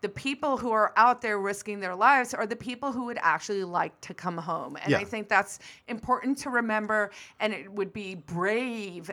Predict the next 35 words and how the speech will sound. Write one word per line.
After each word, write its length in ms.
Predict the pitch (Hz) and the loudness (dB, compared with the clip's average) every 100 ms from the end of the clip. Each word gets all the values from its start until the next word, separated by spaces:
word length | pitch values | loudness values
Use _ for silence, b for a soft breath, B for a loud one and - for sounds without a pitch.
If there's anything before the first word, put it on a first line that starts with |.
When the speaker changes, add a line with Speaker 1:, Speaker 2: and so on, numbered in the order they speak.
| - | -6
Speaker 1:
and 180 | 196 | -6
courageous 720 | - 196 202 208 196 185 180 - | -4 -2 0 0 0 -4 -10 -8
and 240 | 190 185 185 | -6 -4 -2
noble 680 | 185 196 175 160 104 165 B B | 2 2 0 -8 -8 -10 B B
for 140 | - 220 | -4 -2
the 120 | 196 | -2
person 520 | - 220 202 214 185 | -4 -2 -2 -4 -6
who 260 | 180 160 185 | -8 -6 -6
does 340 | 151 175 175 | 0 0 0
that. 380 | 180 160 - - | -2 -2 -2 -6
So, 420 | - 196 175 170 - | -4 0 2 0 -4
you 100 | 214 | -6
know, 220 | 185 175 | -4 -4
I 100 | 185 | -4
think 220 | 185 233 | -4 -6
that's 220 | 214 180 196 | -2 -2 -4
a 40 | |
future 520 | - 208 202 - 196 | -12 -12 -10 -8 -8
we 100 | 180 | -8
should 260 | 165 190 156 | -10 -12 -8
work 300 | 180 175 - | -8 -8 -12
towards 640 | - 208 220 175 165 165 | -10 -4 -2 -4 -6 -12
and 200 | - 175 | -12 -10
say, 380 | - 196 180 170 B B B | -6 -2 -2 -6 B B B
we 160 | 214 220 | -6 -6
do 360 | 165 226 240 | -6 -6 -4
want 640 | 240 185 185 185 175 180 - b b b b _ _ _ - _ _ _ _ _ | -4 -2 0 2 0 -4 -18 b b b b _ _ _ -20 _ _ _ _ _
less 420 | 196 220 214 - - - | -2 0 0 -8 -12 -8
killing. 560 | - 403 440 269 - - _ - | -2 -2 -2 -6 -8 -18 _ -6
Is 80 | 262 | 0
that 180 | 247 - | 0 -2
too 100 | 262 | -4
much 220 | 359 - | -2 -2
to 60 | 349 | 0
ask? 560 | 240 - 392 - - | 0 2 -2 -2 -10